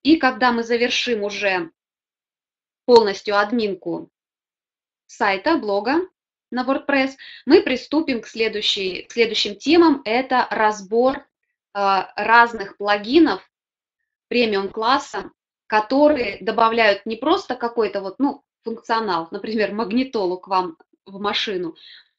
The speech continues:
а делают, э, нечто большее. Например,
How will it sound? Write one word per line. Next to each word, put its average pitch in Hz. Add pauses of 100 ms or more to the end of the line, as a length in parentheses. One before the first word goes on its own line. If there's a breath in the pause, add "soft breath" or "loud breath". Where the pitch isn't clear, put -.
(120)
а 220
делают, 240
э, 214
нечто 240
большее. 208
Например, 214